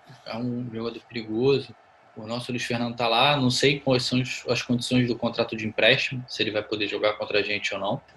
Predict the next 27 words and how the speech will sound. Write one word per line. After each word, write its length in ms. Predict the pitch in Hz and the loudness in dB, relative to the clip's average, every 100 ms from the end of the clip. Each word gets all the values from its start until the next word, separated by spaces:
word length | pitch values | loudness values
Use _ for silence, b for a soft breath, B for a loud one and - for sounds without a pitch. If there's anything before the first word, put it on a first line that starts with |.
| - | 0
Mas, 300 | 185 202 185 | 4 6 8
assim, 480 | 208 - 196 160 - - | 8 6 4 2 0 2
eu 100 | 165 | 6
vou 120 | 190 | 8
te 140 | 202 - | 8 8
falar 280 | 180 180 | 8 6
que 160 | 190 - | 6 6
eu 200 | 196 170 | 8 10
acho, 460 | 170 190 - - - - | 8 6 2 -4 -8 -8
eu, 160 | 160 165 | -4 -2
eu 320 | 165 165 165 160 | 2 4 4 4
não 200 | 156 185 | 0 0
sei, 360 | 185 180 151 143 | -2 -2 -2 -4
eu 40 | |
tenho 360 | 139 165 170 156 - - | -6 -6 -6 -12 -14 -14
o 60 | |
feeling 500 | 151 - 165 160 156 | -14 -8 -6 -4 -6
de 200 | 135 143 | -6 -6
chance 400 | 139 151 151 - | -4 -4 -4 -4
maior 260 | 147 139 143 | -2 -2 -2
de 80 | 135 | -4
vitória 340 | 135 139 139 | -4 -2 -2
contra 280 | 139 131 127 | -4 -8 -8
o 80 | 110 | -4
Gê-, 240 | 123 151 - | -4 -4 -6
o 80 | |
Grêmio 400 | 120 120 127 156 | -6 -4 -2 -4